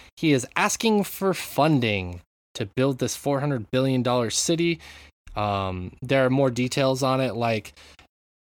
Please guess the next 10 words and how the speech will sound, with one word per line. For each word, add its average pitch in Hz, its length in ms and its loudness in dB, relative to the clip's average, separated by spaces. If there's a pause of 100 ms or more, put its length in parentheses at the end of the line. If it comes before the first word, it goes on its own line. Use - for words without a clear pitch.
the, 135 320 2
the 123 560 4
theoretical 147 560 2
plan 135 400 0
is 120 300 -2
everybody 135 420 2
will 123 140 0
have 123 280 -2
everything 147 640 2
they 120 280 -2